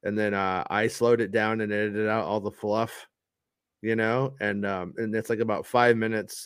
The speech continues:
of, well, it's real slow, obviously, of the shots, but we can look at it and we can see what's probably coming in the next episode from this. So it doesn't have sound, so I don't think we need to unmute our mics, Rob, but we'll see. Here we go.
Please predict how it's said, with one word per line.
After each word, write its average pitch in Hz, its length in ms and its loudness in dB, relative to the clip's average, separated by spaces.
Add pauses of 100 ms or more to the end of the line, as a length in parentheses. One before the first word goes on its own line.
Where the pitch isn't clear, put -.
of, 101 260 -2
well, 151 160 6
it's 147 100 4
real 175 140 12
slow, 110 420 2 (200)
obviously, 95 580 -4
of 107 140 -2
the 98 60 -4
shots, 95 320 -2
but 110 200 -2 (380)
we 131 100 4
can 123 140 4
look 123 180 6
at 120 100 10
it 110 40 6
and 95 80 -2
we 110 80 -2
can 104 100 -10
see 135 120 -2
what's 98 160 -2
probably 127 500 4
coming 95 300 -4
in 95 200 -6
the 98 180 -2
next 95 260 -4
episode 135 460 0
from 175 160 0
this. 202 400 0 (800)
So 107 460 2
it 131 60 -2
doesn't 175 200 8
have 190 180 8
sound, 147 340 6
so 139 80 6
I 120 40 10
don't 139 140 4
think 139 140 -2
we 135 80 2
need 127 120 2
to 117 40 6
unmute 110 240 2
our 107 80 2
mics, 107 280 0
Rob, 147 260 0
but 87 200 -6
we'll 82 80 -8
see. - 180 -12 (2500)
Here 147 160 4
we 151 140 4
go. 131 540 4